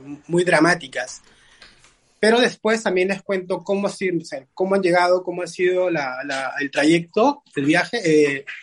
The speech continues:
y también cómo ahora han evolucionado y cómo ahora están, eh, cómo están, eh, cómo ha, ha, ha, cómo ha, eh, ha valido la pena todo el esfuerzo, ¿no? Todo el esfuerzo, todo este sufrimiento que han hecho, y ya sus hijos, o los hijos de sus hijos,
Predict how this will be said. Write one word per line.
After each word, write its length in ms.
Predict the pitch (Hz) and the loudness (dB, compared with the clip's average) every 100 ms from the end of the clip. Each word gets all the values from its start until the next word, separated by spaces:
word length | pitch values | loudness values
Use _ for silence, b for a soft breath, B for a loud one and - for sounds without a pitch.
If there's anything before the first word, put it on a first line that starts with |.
| B - | B -8
y 120 | 175 | -2
también 380 | 170 170 202 202 | 2 2 2 0
cómo 340 | 214 214 214 | 0 2 4
ahora 320 | 202 214 208 | 4 4 2
han 120 | 208 | 0
evolucionado 720 | 208 208 185 - 170 175 196 196 | -4 -8 -10 -8 -6 -2 0 0
y 80 | |
cómo 240 | 180 185 190 | -2 -4 0
ahora 280 | 185 185 175 | 0 0 -2
están, 500 | - 180 175 185 175 147 | -6 -4 -4 -4 -8 -6
eh, 760 | 143 139 139 131 127 123 - _ _ _ | -4 -4 -6 -8 -6 -8 -10 _ _ _
cómo 240 | 190 208 | 2 2
están, 360 | 208 - 202 202 | 2 2 2 4
eh, 280 | 202 165 160 | 0 -2 -2
cómo 220 | 208 214 | 0 2
ha, 60 | 214 | 4
ha, 200 | 202 202 | 2 0
ha, 480 | 185 190 185 170 170 _ _ _ _ _ _ _ _ | -4 -4 -6 -12 -12 _ _ _ _ _ _ _ _
cómo 320 | 185 196 190 | -2 2 2
ha, 340 | 185 185 190 - | 2 0 -2 -4
eh, 920 | 160 151 147 139 135 135 135 135 135 - b b b - | -2 -2 -2 -6 -8 -6 -6 -6 -10 -16 b b b 2
ha 80 | 175 | 4
valido 240 | 190 208 | 6 6
la 140 | 175 | 4
pena 240 | 190 190 175 | 2 -2 -2
todo 140 | 185 | -2
el 80 | 180 | -4
esfuerzo, 560 | 170 - 180 156 - 139 | -6 -2 0 0 -2 -6
¿no? 100 | 151 | -4
Todo 220 | 175 175 | -2 0
el 80 | 165 | -2
esfuerzo, 440 | 165 170 170 165 | -2 -2 -2 -4
todo 200 | 170 175 | -2 -2
este 160 | 165 - | -2 -8
sufrimiento 480 | 185 170 160 170 | -6 0 2 4
que 40 | 170 | 2
han 120 | 170 | 2
hecho, 320 | 170 - 214 | 0 0 -2
y 180 | 160 147 | -2 -2
ya 160 | 170 170 | 2 2
sus 320 | - 170 - | 0 -10 -4
hijos, 360 | 196 - 208 202 | -4 -4 -6 -2
o 80 | 165 | -4
los 180 | 139 185 | -4 -10
hijos 180 | 175 185 | -12 -12
de 80 | |
sus 180 | 175 170 | -10 -6
hijos, 340 | 180 175 202 | -6 -4 -6